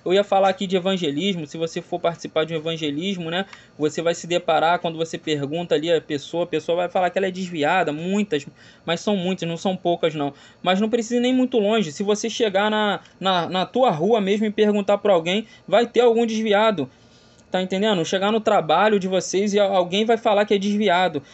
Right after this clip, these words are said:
Então eu consigo enxergar, né, que isso nos aponta, além de outros fatores, é a ineficácia do papel da igreja. Então eu vou falar aqui sobre alguns pontos, é, desse fator. Primeiro ponto, é, isso nos mostra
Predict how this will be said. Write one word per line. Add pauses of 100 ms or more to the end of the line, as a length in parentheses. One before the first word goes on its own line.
(140)
Então
eu
consigo
enxergar, (240)
né,
que
isso
nos
aponta, (180)
além
de
outros
fatores, (160)
é
a
ineficácia
do
papel
da
igreja. (200)
Então
eu
vou
falar
aqui
sobre
alguns
pontos, (180)
é,
desse
fator. (240)
Primeiro
ponto, (1400)
é,
isso
nos
mostra